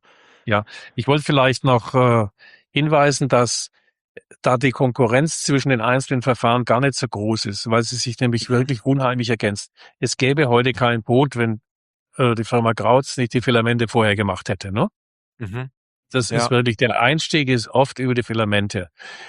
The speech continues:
Speaker 1: Und dann werden dann, äh, Filamente gedruckt, dann wird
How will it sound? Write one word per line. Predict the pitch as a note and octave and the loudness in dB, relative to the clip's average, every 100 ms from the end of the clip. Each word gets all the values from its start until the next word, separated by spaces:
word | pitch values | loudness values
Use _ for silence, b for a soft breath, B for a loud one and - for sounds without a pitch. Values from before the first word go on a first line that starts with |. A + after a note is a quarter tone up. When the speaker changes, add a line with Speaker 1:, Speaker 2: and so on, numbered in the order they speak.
| B | B
Speaker 1:
Und | - A#2 | -6 -2
dann | A#2 | 0
werden | A#2+ A#2 A#2+ | 0 0 0
dann, | A2+ A2 G2+ B B B | 0 0 -2 B B B
äh, | - A2+ | -6 -6
Filamente | - G#2 G#2 C3+ C#3 B2 | -2 0 2 2 2 2
gedruckt, | B2+ C3 A#2+ - | 0 0 -2 0
dann | A2+ | 0
wird | A2 | 0